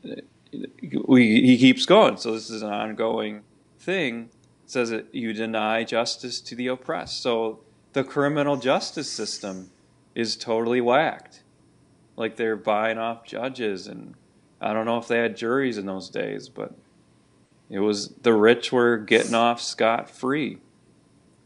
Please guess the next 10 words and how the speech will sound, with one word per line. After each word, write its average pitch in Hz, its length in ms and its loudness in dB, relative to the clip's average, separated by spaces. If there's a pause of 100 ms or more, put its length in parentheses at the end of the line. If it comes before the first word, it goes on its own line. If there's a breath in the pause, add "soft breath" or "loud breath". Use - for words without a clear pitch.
(300)
Um, 98 440 -6
and 113 220 -2
the, 113 260 2
and 117 140 -2
the 110 80 0
poor 113 380 4
were 120 140 2
going 127 280 2
to 139 80 -2
jail, 135 380 -2